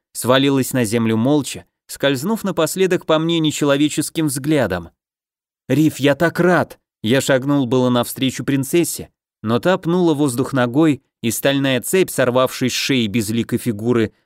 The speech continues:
рванула мне в лицо. Совсем как в прошлый раз. В этот раз я дёрнулся влево, пропуская цепь сбоку, и тут же присел. Джанг!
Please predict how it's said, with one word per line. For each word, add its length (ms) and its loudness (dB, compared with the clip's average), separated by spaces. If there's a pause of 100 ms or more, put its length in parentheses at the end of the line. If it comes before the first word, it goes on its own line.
рванула 540 2
мне 200 2
в 60 -2
лицо. 420 -4 (320)
Совсем 500 0
как 200 0
в 40 -18
прошлый 400 2
раз. 340 -4 (580)
В 140 -2
этот 300 0
раз 220 2
я 160 2
дёрнулся 560 0
влево, 360 0
пропуская 600 0
цепь 280 -2
сбоку, 540 0 (180)
и 140 0
тут 240 -2
же 140 2
присел. 560 -4 (280)
Джанг! 680 -2